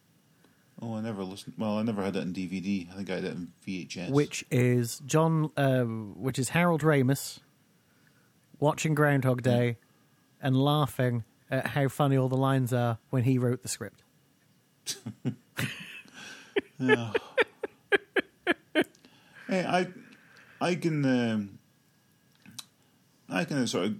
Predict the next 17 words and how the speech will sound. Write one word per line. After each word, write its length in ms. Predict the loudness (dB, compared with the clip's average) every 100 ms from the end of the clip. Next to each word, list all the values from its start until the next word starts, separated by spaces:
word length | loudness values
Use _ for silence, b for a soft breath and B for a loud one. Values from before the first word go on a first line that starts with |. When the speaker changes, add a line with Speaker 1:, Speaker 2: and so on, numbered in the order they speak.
| -12 -20 -20 _ _ -20 -20 -12
Speaker 1:
see 240 | -4 -2
that 200 | 0 -2
because, 280 | -4 -6 -8 B B B B
um, 160 | -4 -4
I 120 | -2
was 180 | -2 -2 -6 -20 -12
cleaning 320 | -2 0 2 0
out 80 | 0
my 80 | 0
desk 320 | 0 -2 -2
last 240 | -4 -2
night 160 | -2 -2
and 100 | 0
I 60 | -2
did 200 | -2 -6
find, 540 | -4 -2 0 0 0 -4 b b b b
remember 360 | -4 -2 -2